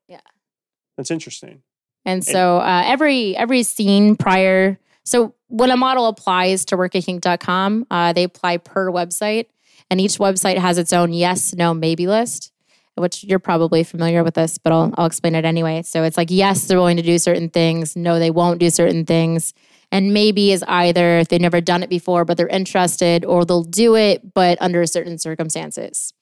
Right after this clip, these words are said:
Speaker 1: So they'll fill out the original yes, no, maybe list. And then when they come in the day of the shoot, they'll fill out one specifically to that scene.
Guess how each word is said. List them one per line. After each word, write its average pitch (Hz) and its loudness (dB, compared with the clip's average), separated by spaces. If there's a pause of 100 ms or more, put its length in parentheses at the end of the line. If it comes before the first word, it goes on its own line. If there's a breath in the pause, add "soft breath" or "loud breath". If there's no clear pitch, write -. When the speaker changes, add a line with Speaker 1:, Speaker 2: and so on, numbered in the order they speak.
(440 soft breath)
Speaker 1:
So 220 0
they'll 214 2
fill 254 -2
out 269 0
the 214 0
original 202 0
yes, 190 0
no, 185 -2
maybe 180 0
list. 240 -2
And 180 0
then 180 2
when 185 4
they 180 2
come 220 -2
in 208 0
the 185 0
day 185 0
of 185 0
the 175 0
shoot, 220 0
they'll 180 2
fill 185 -2
out 185 2
one 175 0 (200)
specifically 190 -2
to 170 -6
that - -4
scene. - -12